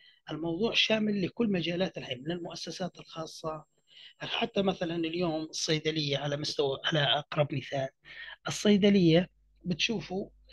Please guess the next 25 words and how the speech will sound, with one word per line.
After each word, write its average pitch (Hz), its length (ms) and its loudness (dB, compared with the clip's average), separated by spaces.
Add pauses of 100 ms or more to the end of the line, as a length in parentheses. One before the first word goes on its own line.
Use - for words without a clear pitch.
(120)
دخل، 190 720 -2 (260)
أنا 196 320 -2 (380)
بدخل 185 500 -2 (100)
كل 214 380 2
الأدوية 196 640 -4
على 285 160 -4
السيستم. - 480 -10 (880)
طيب 151 160 -4
ما - 140 -4
أنت 240 140 -4
بدك 202 320 -6
واحد 233 260 -2
يعرف 233 300 -6
يشتغل 220 340 -6
على 220 120 -8
السيستم. - 460 -16 (760)
هذه 208 380 -2
تدخل 196 340 -10
في 208 100 -10
مجال 208 340 -4
الثقافة 214 440 -8
الرقمية، 208 560 -10 (180)
إنه 170 120 -4
اليوم 190 280 -6
دخل 220 500 -6